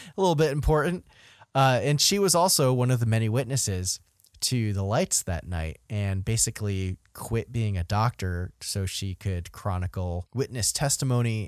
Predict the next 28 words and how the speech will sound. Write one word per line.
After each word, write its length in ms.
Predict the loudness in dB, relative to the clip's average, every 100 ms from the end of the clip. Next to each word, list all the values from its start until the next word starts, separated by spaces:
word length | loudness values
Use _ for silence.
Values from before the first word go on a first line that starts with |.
| -6
and 280 | -6 -6 -10 -2
write 200 | -2 -2
a 40 |
book 360 | 0 0 0 -6 _ -20 _
and 220 | -6 -4
make 200 | -4 -6
her 100 | -6
documentary 840 | -4 -4 -4 -4 -2 -2 -2 -2 -2
about 300 | -2 -2 -2
this 160 | -2
incident. 540 | -2 -2 -2 -2 -4 -6 _ -20 -20 _ _ -4
And 140 | 0
she 120 | 2
actually 300 | 0 2 0
didn't 240 | 2 0 -2
come 200 | -4 -4
forward 680 | -2 0 0 0 -2 -4 -10 -6
with 160 | -4
her 120 | -2
story 760 | -4 -2 0 0 0 -2 -4 -8 _ _ _ -4
and 560 | -2 0 -2 -4 -8 -14 _ _ _ _ _ _ _ _ -6
having 320 | -2 0 0
a 80 | -4
desire 520 | -2 -2 0 0 -2
to 500 | -4 -4 -4 -4 -6 -6
pursue 340 | -4 -2 -2
an 80 | -2
investigation 960 | -4 -4 -4 -6 -6 -4 -2 -2 -4